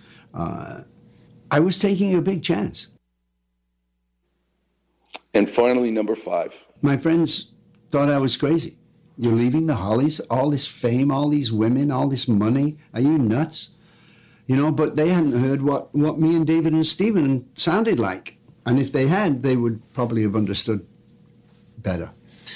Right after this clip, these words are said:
Speaker 1: But it was a, it was a sad time. Um, I was leaving my friend, Alan Clark, uh, who had been my friend since I was five or six years old. So that was painful for me. Um,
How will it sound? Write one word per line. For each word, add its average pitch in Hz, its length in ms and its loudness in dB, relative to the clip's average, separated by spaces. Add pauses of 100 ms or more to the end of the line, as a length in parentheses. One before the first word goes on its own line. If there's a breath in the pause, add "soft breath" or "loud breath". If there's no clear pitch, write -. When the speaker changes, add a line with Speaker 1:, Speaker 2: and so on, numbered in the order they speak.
(960 loud breath)
Speaker 1:
But 151 120 4
it 160 100 4
was 151 220 2
a, 120 340 0
it 156 100 2
was 156 160 0
a 156 60 2
sad 135 280 -2
time. 90 420 -4
Um, 104 400 0
I 113 100 0
was 110 200 2
leaving 123 320 2
my 110 140 0
friend, 147 300 0
Alan 110 280 0
Clark, 156 360 -2
uh, 117 300 -2
who 113 240 0
had 104 220 -4
been 107 200 0
my 101 140 -2
friend 135 280 0
since 117 240 -2
I 104 100 -2
was 98 160 -6
five 110 240 -2
or - 20 -2
six - 300 -2
years 98 220 0
old. 147 360 0
So 110 160 -2
that 131 200 -2
was 110 120 -4
painful 101 420 -2
for 98 200 -6
me. 120 240 -2 (420 loud breath)
Um, 120 520 0